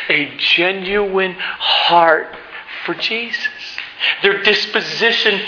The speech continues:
even though there's that remaining disposition to rebel in them called the flesh, is to walk with him.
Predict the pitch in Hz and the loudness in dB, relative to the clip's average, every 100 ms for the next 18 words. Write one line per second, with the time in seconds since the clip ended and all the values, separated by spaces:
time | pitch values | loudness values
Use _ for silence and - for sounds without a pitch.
0 | - 233 240 247 226 226 226 233 226 214 | 0 2 4 2 4 6 6 6 6 4
1 | - 202 196 190 196 190 202 226 214 202 | 4 2 4 2 2 4 4 4 2 2
2 | 208 - 185 214 - 196 - 214 202 175 | 2 -2 -2 0 -2 -2 -4 0 -2 -2
3 | 143 196 208 220 220 220 226 220 220 214 | -2 2 6 6 4 0 -2 0 -2 0
4 | - 220 214 202 - - 196 208 - - | 2 2 2 -2 -4 2 6 8 6 4
5 | - - 220 220 226 220 226 226 - 220 | 2 2 4 4 4 0 -4 -4 0 4
6 | 226 226 226 220 208 214 214 220 220 - | 6 6 4 2 4 8 8 8 4 0
7 | 220 208 - 180 190 175 156 143 | 2 4 4 2 6 4 2 -6